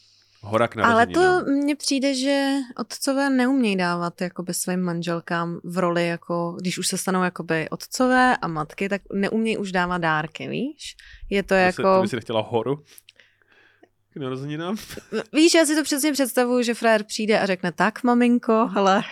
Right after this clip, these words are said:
Speaker 2: <laughs> hora.“ A ona, „A jako tam je chata třeba, že bychom tam jezdili?“ „Ne, to je prostě hora.“ A ona, „A kde
Speaker 1: Mount
Speaker 2: je?“
Speaker 1: Teresa teď
Speaker 2: Jo,
Speaker 1: tam.
Speaker 2: „A, a kde to je?“ A on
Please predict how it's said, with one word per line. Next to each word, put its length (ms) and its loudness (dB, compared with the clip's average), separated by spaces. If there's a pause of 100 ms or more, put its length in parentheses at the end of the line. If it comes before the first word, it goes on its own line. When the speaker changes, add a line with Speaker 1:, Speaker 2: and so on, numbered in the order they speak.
(760)
Speaker 2:
<laughs> 880 -2
hora.“ 360 6 (300)
A 60 4
ona, 360 4 (1600)
„A 100 2 (420)
jako 160 -6
tam 180 0
je 60 0
chata 440 0
třeba, 320 0
že 80 -4
bychom 200 -2
tam 160 2
jezdili?“ 360 0
„Ne, 160 0
to 100 -4
je 140 -2
prostě 400 -8
hora.“ 340 -2 (680)
A 100 4
ona, 220 2
„A 160 0
kde 180 2
Speaker 1:
Mount 180 6
Speaker 2:
je?“ 100 2
Speaker 1:
Teresa 320 2
teď 120 -6
Speaker 2:
Jo, 200 6
Speaker 1:
tam. 180 -6
Speaker 2:
„A, 60 4 (180)
a 60 2
kde 200 4
to 100 -2
je?“ 200 4
A 100 2
on 280 -2